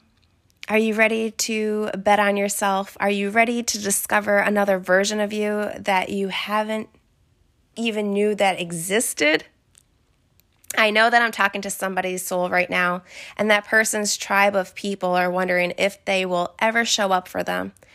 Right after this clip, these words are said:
This is your time to stop hiding your gifts for the world.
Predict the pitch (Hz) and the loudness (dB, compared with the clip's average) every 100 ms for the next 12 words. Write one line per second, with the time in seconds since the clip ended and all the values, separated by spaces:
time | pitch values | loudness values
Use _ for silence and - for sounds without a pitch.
0 | - - - _ 240 262 240 247 240 - | -20 -20 -20 _ -2 -2 0 0 0 0
1 | 208 202 196 - 185 - - 185 185 185 | 2 2 -2 -2 -2 -2 -4 -2 -2 -2
2 | 185 180 180 - - 175 175 90 90 180 | -2 -2 -4 -4 -8 -8 -6 -4 -4 -6
3 | - | -10